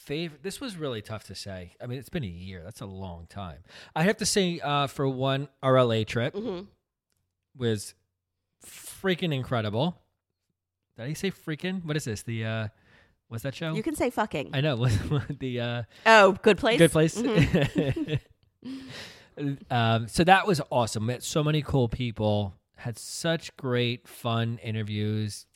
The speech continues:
Speaker 2: A lot of good
Speaker 1: Going out,
Speaker 2: food.
Speaker 1: a lot of good f-, uh, that was so much fun. And that would not have happened had it not been for the podcast,
Speaker 2: Yep.
Speaker 1: meeting the people that we did.
Speaker 2: Mm-hmm.
Speaker 1: Um,
Speaker 2: That was mine, too.
Speaker 1: yeah,
Speaker 2: L A.
Speaker 1: I assume so.
Speaker 2: Yeah.
Speaker 1: Another one that I had was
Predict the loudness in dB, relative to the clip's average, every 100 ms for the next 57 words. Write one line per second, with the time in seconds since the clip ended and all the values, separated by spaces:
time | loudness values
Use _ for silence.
0 | _ 0 4 6 4 2 2 2 2 0
1 | -2 -2 -2 -4 -8 -10 -8 -8 -2 0
2 | 0 -2 -6 -2 -2 -2 -6 -6 -6 -6
3 | 0 2 2 0 -2 -4 -6 -6 -6 -6
4 | -6 -10 -10 -12 -12 -8 -10 -8 -4 -4
5 | -6 _ _ -12 -8 -8 -8 -8 -8 -14
6 | -16 -14 -10 -8 -8 -8 _ _ _ _
7 | _ _ _ _ _ -8 -4 -4 -6 -10
8 | -6 -2 -2 -4 -8 -10 -14 -16 -16 _
9 | _ -4 0 0 4 4 2 -2 -8 -10
10 | -14 -14 0 2 2 -2 -10 2 4 6
11 | 4 2 -2 -2 -2 -4 -6 -6 -4 -4
12 | -6 -8 -12